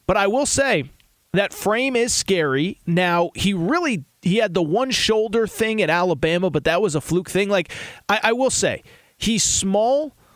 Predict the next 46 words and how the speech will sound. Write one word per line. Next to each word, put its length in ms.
but 260
this 220
isn't 340
like 180
a 120
Tua 360
situation 680
where 100
Tua 320
came 280
in 120
with 180
two, 220
three, 240
four 420
injuries 640
during 400
his 220
college 420
career. 560
I 140
do 200
think, 320
though, 160
the 140
size 560
and 120
the 60
frame 380
of 120
Bryce 300
Young 180
will 120
probably 400
be 100
the 80
biggest 340
storyline 440
going 200
into 160
this 160
draft 280
season, 240
I 80
would 100
think. 180